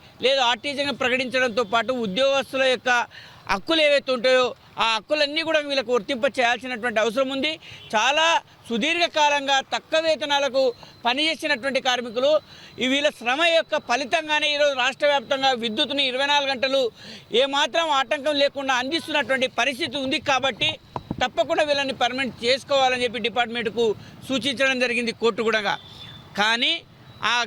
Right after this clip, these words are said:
గత ప్రభుత్వము ఆ సూచనని లేదా ఆ తీర్పుని, ఆ జడ్జిమెంట్ని ఏమాత్రం లెక్క చేయకుండా తొక్కిపెట్టి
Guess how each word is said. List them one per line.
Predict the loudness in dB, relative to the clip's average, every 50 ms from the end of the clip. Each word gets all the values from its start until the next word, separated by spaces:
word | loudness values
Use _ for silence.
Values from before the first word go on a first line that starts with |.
| 0 -2
గత | -2 0 -2 0
ప్రభుత్వము | 2 0 0 0 0 -2 -2 0 0 -2 -2 -4 -10 -18 -20 -18 -18 -4 0 0
ఆ | 0 0 0
సూచనని | -4 -4 -4 -2 0 0 0 0 0 0 2 2 2 2
లేదా | 2 0 2 2 2 2
ఆ | 0 -2
తీర్పుని, | -4 -4 -4 -4 -4 -4 -4 -4 -2 0 0 0
ఆ | 0 0 -2
జడ్జిమెంట్ని | -2 -2 -4 -2 -2 -2 -2 -2 -2 -2 -2 -2 -2 -2 -4 -6 -14 -20 -20 -18 -4 0
ఏమాత్రం | 0 0 0 0 -2 -2 -2 -2 -2 0
లెక్క | 0 0 0 0
చేయకుండా | 0 0 0 -2 -2 -2 -2 -2 -2
తొక్కిపెట్టి | 0 -4 -6 -4 -2 -4 -2 0 -2 -2 0 -2 -2 -2 -2